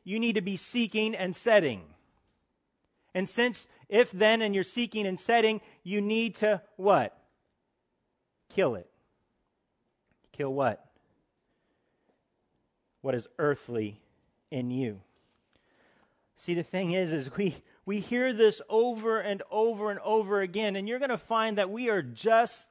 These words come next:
like the church at Colossae. Paul begins to move from this doctrinal statements in verses one through four, and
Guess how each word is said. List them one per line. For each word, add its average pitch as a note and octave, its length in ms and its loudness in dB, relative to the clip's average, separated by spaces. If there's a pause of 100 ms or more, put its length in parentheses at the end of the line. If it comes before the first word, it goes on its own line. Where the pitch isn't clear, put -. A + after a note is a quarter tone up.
like G#3 460 0
the F3+ 100 -4
church - 680 0 (440)
at F3 140 2
Colossae. F#3 600 -2 (1600)
Paul A#3 160 8
begins A3 460 2
to G#3 80 2
move A3+ 320 6
from G3+ 180 -2
this F#3+ 160 2
doctrinal G#3+ 760 2
statements G3+ 600 0
in G3 100 -4
verses F#3+ 460 -2
one A3 480 0
through G3+ 260 -6
four, G#3+ 460 2
and G#3 120 0